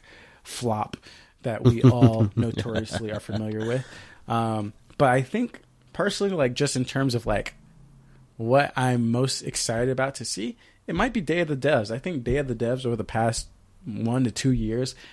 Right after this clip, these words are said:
Speaker 1: has really surprised me in terms of, like, really showing up with some very interesting indie games that I, that completely came out of left field for me.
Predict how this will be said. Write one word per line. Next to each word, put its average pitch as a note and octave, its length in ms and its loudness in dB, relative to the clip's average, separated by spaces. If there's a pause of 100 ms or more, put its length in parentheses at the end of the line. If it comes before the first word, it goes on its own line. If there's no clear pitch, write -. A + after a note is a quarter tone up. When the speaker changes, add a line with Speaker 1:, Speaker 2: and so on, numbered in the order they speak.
(100)
Speaker 1:
has C#3 200 -4
really F#3+ 260 4
surprised C3 560 0
me C#3 120 -2
in A#2 100 -6
terms B2 320 -4
of, A2 80 -6
like, G#2 340 -4
really C#3 360 2
showing B2 400 0
up A#2+ 240 0
with A2+ 120 -2
some G2+ 200 -8
very A#2 300 -2
interesting A2+ 500 -8
indie A2+ 240 -2
games B2+ 320 4
that A2 100 2
I, A#2 160 2 (380)
that B2 180 0
completely C#3+ 500 -2
came B2+ 260 2
out A#2 80 4
of G#2+ 100 2
left A2+ 200 0
field A#2 220 2
for B2 140 -2
me. A2+ 260 0